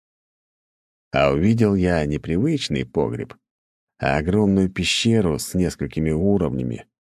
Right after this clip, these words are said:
искусственными и натуральными плато. Судя по масштабам,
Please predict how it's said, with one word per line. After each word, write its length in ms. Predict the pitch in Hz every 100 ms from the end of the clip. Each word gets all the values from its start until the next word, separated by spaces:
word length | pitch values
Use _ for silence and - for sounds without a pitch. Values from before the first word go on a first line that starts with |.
| _
искусственными 1080 | - 71 - 117 123 - 104 87 80 65 57 _ _ _
и 140 | 82 107
натуральными 640 | 117 110 107 98 98 98
плато. 560 | 92 101 92 85 52 - _ _ _ _ _ _ _ _ _ _
Судя 400 | - 101 71 71
по 120 | -
масштабам, 720 | 73 71 - 90 82 82 76